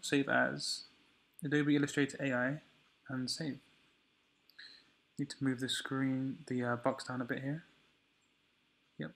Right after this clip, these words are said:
and then just click Save. And you want to make sure your, your fonts are either outlined or you have permission. I outline my fonts and modify them a bit,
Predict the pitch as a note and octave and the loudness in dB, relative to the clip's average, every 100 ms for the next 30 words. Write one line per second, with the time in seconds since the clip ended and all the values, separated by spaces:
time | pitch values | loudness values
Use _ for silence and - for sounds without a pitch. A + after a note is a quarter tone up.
0 | - - C3+ C3 B2+ B2+ A#2+ B2 - - | -18 -10 -2 0 0 -2 -4 -6 -8 -8
1 | - D3+ - - - C3+ B2 - D3 _ | -6 -6 -8 -6 -4 -2 -2 -6 -10 _
2 | _ _ _ _ _ _ _ _ _ _ | _ _ _ _ _ _ _ _ _ _
3 | - - _ _ _ _ _ _ - B2+ | -18 -18 _ _ _ _ _ _ -2 0
4 | B2+ B2 - - - _ _ _ _ _ | 2 0 -2 -4 -12 _ _ _ _ _
5 | _ _ _ _ _ _ _ _ _ _ | _ _ _ _ _ _ _ _ _ _
6 | _ - D3+ E3 F3 E3 E3 D3 D#3+ D3 | _ 2 6 8 8 6 4 6 8 10
7 | C3+ - - D3 C#3 D#3 D3+ - C#3 C#3 | 8 4 -2 0 4 6 6 4 2 4
8 | D3 C#3+ C3 C3+ C3 C3+ - C#3+ C#3 B2 | 6 8 6 6 0 -2 2 2 2 -2
9 | A2+ A#2+ _ _ _ _ _ _ D3 D3+ | -6 -8 _ _ _ _ _ _ 8 8
10 | D3+ D3 D3 C#3 C#3 C3 D3 B2 A#2 - | 8 6 6 6 6 4 4 2 2 -4
11 | - C3 B2 C3+ C#3 C3+ B2+ B2 D3 D3 | -4 -2 0 0 2 2 2 0 0 -2
12 | - | -4